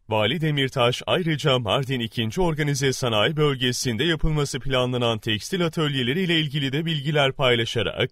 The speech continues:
"Yeni yatırımlarla kadim kentimize istihdam oranını arttıracağız." dedi.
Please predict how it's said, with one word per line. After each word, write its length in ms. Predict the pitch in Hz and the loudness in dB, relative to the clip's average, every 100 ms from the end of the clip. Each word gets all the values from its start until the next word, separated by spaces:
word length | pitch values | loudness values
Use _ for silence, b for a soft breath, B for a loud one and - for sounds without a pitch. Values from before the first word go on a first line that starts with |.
| - | -4
"Yeni 220 | 101 117 | -4 0
yatırımlarla 840 | 170 160 151 151 143 135 127 123 117 | 0 0 0 0 2 2 4 4 2
kadim 360 | - 107 135 156 | 2 0 0 -2
kentimize 720 | 160 143 135 139 123 113 117 | 0 0 0 -2 -2 0 0
istihdam 680 | - 107 - 101 92 101 135 | 0 -4 -2 -2 -2 -4 0
oranını 380 | 151 143 156 | 2 2 0
arttıracağız." 840 | 135 156 - 135 120 123 90 95 - | 2 0 0 0 0 0 0 -2 -4
dedi. 280 | 101 123 | -2 -2